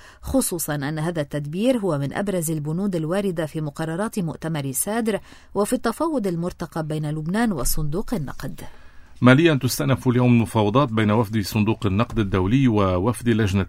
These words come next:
Speaker 2: المال، واجتماع لوفد الصندوق مع فريق لجنة تقصي الحقائق النيابية.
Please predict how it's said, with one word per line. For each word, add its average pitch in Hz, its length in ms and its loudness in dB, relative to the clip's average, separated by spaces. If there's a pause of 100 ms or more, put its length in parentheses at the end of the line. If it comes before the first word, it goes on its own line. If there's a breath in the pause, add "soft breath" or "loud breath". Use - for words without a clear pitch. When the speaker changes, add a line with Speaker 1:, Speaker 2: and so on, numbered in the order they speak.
Speaker 2:
المال، 123 400 2
واجتماع 101 760 0
لوفد 98 340 -2
الصندوق 120 520 0
مع 135 280 2
فريق 131 460 -2
لجنة 110 280 2
تقصي - 460 -6
الحقائق 120 520 2
النيابية. 104 640 4